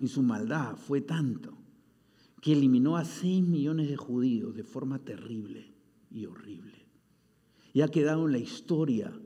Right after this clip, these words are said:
ese hecho horroroso, ese asesinato contra niños, mujeres y hombres.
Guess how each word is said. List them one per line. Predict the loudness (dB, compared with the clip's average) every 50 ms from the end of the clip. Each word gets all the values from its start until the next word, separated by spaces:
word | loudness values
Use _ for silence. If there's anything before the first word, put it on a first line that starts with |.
| -20 -20 -20 -14 -4
ese | -4 -4 -2 0 0 2 4 4
hecho | 4 2 -2 -6 -4 -4
horroroso, | -2 -2 -4 -4 -4 -4 -4 -6 -8 -12 -12 -12 -12 -14 -14 -20 _ _ _ _ -18 -6 0
ese | 2 2 4 4 0
asesinato | 0 0 -4 -6 -4 -4 -4 -4 -2 0 0 0 0 0 -2 -6 -4 -2
contra | 0 0 0 0 -2 -2 0
niños, | 0 2 2 4 4 2 0 0 -2
mujeres | -4 -4 -4 -2 0 2 2 2 2 0 -8 -10 -12 -10
y | -4 2 4 4
hombres. | 4 4 4 2 -2 -4 -8 -12 -14 -16 -18 -18 -20 -20